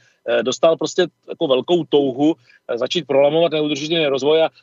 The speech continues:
vybral jsem si právě ten obor vody, protože za prvé, eh, v té době jsem byl předsedou vodních motoristů, eh, v Praze, klubu vodních motoristů, prostě jezdíme na lodi a tak dále.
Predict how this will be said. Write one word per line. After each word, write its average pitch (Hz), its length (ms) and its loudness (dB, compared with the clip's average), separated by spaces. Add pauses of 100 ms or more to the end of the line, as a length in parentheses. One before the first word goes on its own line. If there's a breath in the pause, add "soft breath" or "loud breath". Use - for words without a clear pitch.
vybral 139 280 0
jsem 160 120 -6
si 143 120 -6
právě 139 300 0
ten 160 140 -2
obor 156 220 -2
vody, 135 240 -2
protože 139 300 -6
za 135 100 -2
prvé, 147 280 0
eh, 110 640 -4
v - 60 -18
té 143 140 0
době 139 220 0
jsem 147 160 -4
byl 139 100 0
předsedou 131 680 -2
vodních 139 280 0
motoristů, 143 500 0
eh, - 480 0
v - 80 -20
Praze, 135 300 2
klubu 139 200 0
vodních 139 220 0
motoristů, 135 560 -2
prostě 143 300 -2
jezdíme 135 380 2
na 139 80 4
lodi 139 240 2
a - 80 -2
tak 156 160 0
dále. 135 360 2